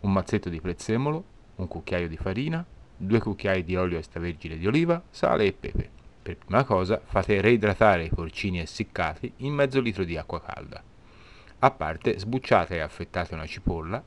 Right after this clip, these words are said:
e fatela scottare in un tegame piuttosto capiente, con mezzo bicchiere di acqua. Quando questa sarà evaporata, aggiungete un cucchiaio di olio extravergine di oliva e fate rosolare per cinque minuti.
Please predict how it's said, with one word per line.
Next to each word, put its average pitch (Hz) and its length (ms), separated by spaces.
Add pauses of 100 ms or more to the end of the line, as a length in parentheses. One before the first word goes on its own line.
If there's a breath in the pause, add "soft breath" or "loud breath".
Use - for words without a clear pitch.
e 147 100
fatela - 400
scottare 90 540
in 95 60
un 98 140
tegame 92 360
piuttosto 87 460
capiente, 80 600 (320 loud breath)
con 147 160
mezzo 139 260
bicchiere 98 400
di 80 120
acqua. 73 400 (640 soft breath)
Quando 87 280
questa 82 340
sarà 80 240
evaporata, 85 760
aggiungete 135 600
un 82 100
cucchiaio 95 420
di 85 140
olio 90 220
extravergine 85 600
di 90 60
oliva 160 340 (100)
e 151 80
fate - 320
rosolare 160 420
per 156 160
cinque 87 300
minuti. 80 400